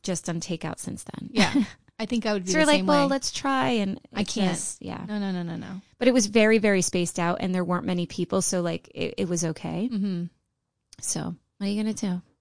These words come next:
Speaker 2: Well, I don't know, but ever since this has happened, I mean, I had to stay off Twitter, and every single tweet or everything through the news feed was basically, or the feed of Twitter was, "Florida's, everything's gonna re-, happen again in Florida first." Like, every, this
Speaker 1: Yeah.
Speaker 2: whole thing's gonna shoot up in Florida first. And to live here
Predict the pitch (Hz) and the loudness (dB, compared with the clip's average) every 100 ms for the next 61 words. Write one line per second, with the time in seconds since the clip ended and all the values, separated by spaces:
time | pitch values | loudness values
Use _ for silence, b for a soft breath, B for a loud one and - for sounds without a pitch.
0 | _ _ 233 233 254 302 285 B B B | _ _ -4 0 2 0 -2 B B B
1 | - 233 240 226 240 202 185 - 208 226 | -4 0 2 2 2 2 0 0 -2 -2
2 | - 220 214 - 214 202 190 190 220 190 | -2 -2 -2 -4 -4 -4 -4 -4 -2 -2
3 | 180 180 175 - _ - 190 202 190 - | -2 -2 -4 -6 _ -4 -2 0 -2 -2
4 | 196 185 180 - 208 196 190 196 180 185 | 0 0 -2 -4 -2 0 0 -2 -4 -6
5 | - _ b b b b - 214 208 202 | -10 _ b b b b 0 2 4 2
6 | 202 - 208 196 180 - 196 185 180 175 | -2 -2 -2 -2 -4 -4 -2 0 0 0
7 | 180 185 190 180 - 185 180 180 185 165 | -2 -2 -4 -6 -4 -2 0 0 0 -2
8 | - 190 175 - 175 - - 185 180 - | -6 -6 -6 -4 -6 -6 -8 -6 -6 -6
9 | 202 185 170 - 190 175 165 165 165 - | -6 -4 -6 -6 -4 -4 -2 -4 -4 -10
10 | B B B - 190 180 175 165 - 214 | B B B -4 0 2 0 -2 -4 0
11 | 220 247 247 214 214 196 190 190 190 190 | 2 4 2 2 0 0 0 0 0 0
12 | 185 180 175 - 185 170 - - 185 - | 0 -2 -2 -4 -2 -2 -4 -8 -6 -8
13 | 208 180 196 196 202 196 175 170 226 - | -8 -4 -2 -2 2 4 4 4 2 2
14 | 214 - 196 180 - 196 190 180 - 180 | -2 -2 -4 -2 -2 -4 -4 -6 -6 -6
15 | 175 180 175 180 - 196 - 208 233 220 | -6 -6 -6 -6 -6 -6 -4 -2 -2 -2
16 | 226 220 214 208 | 0 2 2 0